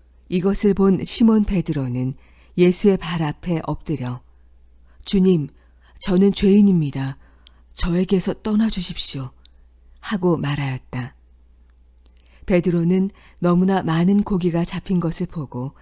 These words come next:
겁을 집어먹었던 것이다. 그의 동료들과 제베데오의 두 아들 야고보와 요한도 똑같이 놀랐는데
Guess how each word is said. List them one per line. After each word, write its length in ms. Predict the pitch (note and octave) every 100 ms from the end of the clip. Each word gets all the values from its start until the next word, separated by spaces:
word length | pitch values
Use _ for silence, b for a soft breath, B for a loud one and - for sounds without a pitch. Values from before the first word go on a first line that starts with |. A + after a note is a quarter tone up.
| b b
겁을 380 | - D#3 E3 E3
집어먹었던 720 | - F3 E3 E3 D#3+ - C3
것이다. 560 | B2+ C3+ - B2+ C3+ _ _ _ _ _ _ _ _ _ b b b
그의 240 | - F3 E3+
동료들과 840 | F#3 F3+ F#3 E3+ D3 - C#3+ D3 b b b
제베데오의 720 | G#3+ F#3 G3 G#3 F#3 F#3 F#3+
두 200 | - F3
아들 440 | D#3 C#3 E3 F3 F3 b b
야고보와 640 | D#3+ D#3+ G3 F#3 F3+ F#3 F3+
요한도 600 | F#3+ F#3+ D#3+ C3 C3 - b b
똑같이 440 | A3+ A3+ G#3 -
놀랐는데 760 | D3 D3+ F3 D#3 C3 A#2 A#2+